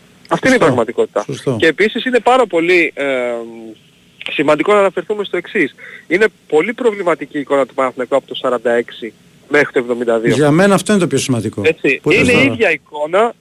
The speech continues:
Speaker 1: είναι η ίδια εικόνα ακριβώς στο, με το παιχνίδι κόντρα στη Ρεν. Που, οκ,
Speaker 2: Ναι,
Speaker 1: άλλη
Speaker 2: ναι.
Speaker 1: ομάδα, μία,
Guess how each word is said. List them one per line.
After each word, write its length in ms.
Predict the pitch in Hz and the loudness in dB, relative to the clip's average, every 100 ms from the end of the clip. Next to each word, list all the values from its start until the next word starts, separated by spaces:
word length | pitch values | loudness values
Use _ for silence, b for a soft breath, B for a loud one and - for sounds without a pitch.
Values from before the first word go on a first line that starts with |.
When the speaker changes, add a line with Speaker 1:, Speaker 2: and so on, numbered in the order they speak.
| b b | b b
Speaker 1:
είναι 220 | 175 233 | -6 -2
η 120 | 214 247 | 0 -2
ίδια 240 | 240 190 | -2 0
εικόνα 380 | 147 - 175 170 | -2 0 0 0
ακριβώς 640 | 131 123 113 120 180 220 - _ _ _ _ | -2 -6 -8 -2 -2 -2 -14 _ _ _ _
στο, 400 | - 165 156 156 | -4 0 2 2
με 80 | 156 | -2
το 100 | 156 | -2
παιχνίδι 380 | 139 190 233 247 240 233 226 226 220 | -4 -6 -6 -4 -4 -4 -4 -4 -2
κόντρα 280 | 226 233 233 | 0 0 0
στη 160 | - | 2
Ρεν. 260 | 240 190 110 _ _ _ _ | 2 2 0 _ _ _ _
Που, 140 | - - | 0 4
οκ, 80 | 165 | 4
Speaker 2:
Ναι, 260 | 156 156 175 | 4 4 2
Speaker 1:
άλλη 200 | - 185 | 0 2
Speaker 2:
ναι. 120 | 170 | 2
Speaker 1:
ομάδα, 240 | 175 143 143 | 2 0 -2
μία, 220 | 165 165 | -2 -2